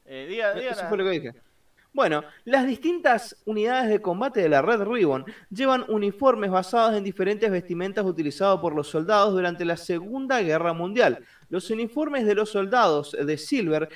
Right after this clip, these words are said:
Speaker 2: están basados en los del Afrika Korps de la Alemania nazi.
Speaker 1: Bueno, eh,
Speaker 2: Hay
Speaker 1: es,
Speaker 2: un
Speaker 1: eso, ahí,
Speaker 2: pequeño
Speaker 1: ahí nos
Speaker 2: error.
Speaker 1: puede, ahí nos puede ayudar, eh, Emma, ¿no?
Speaker 2: Claro.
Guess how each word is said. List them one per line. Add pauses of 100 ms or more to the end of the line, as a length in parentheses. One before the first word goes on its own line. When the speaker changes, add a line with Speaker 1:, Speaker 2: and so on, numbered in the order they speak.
(160)
Speaker 2:
están
basados (360)
en
los
del
Afrika
Korps (240)
de (300)
la
Alemania
nazi. (400)
Speaker 1:
Bueno,
eh,
Speaker 2:
Hay
Speaker 1:
es,
Speaker 2:
un
Speaker 1:
eso,
ahí,
Speaker 2:
pequeño
Speaker 1:
ahí
nos
Speaker 2:
error.
Speaker 1:
puede, (340)
ahí
nos
puede
ayudar,
eh, (280)
Emma,
¿no? (600)
Speaker 2:
Claro.